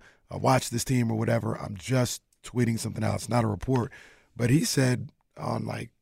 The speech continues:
Saturday, it's like, "Yeah, when it was, when it was official that he was gonna be out."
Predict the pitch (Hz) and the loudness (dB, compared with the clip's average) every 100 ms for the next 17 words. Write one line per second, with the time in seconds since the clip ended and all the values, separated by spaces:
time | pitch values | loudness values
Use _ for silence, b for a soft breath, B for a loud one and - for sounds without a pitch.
0 | _ _ - - - 190 127 104 - - | _ _ -16 -6 -2 -2 -2 -2 -2 -2
1 | 110 123 120 120 117 - 143 135 123 98 | -4 0 0 2 0 0 2 4 2 -2
2 | 95 - 120 131 120 - b b b b | -8 -6 -2 0 0 -2 b b b b
3 | 135 - 165 - 139 127 - 135 131 113 | -4 4 4 6 2 0 0 0 2 2
4 | 120 101 107 147 165 - | 0 0 4 6 4 2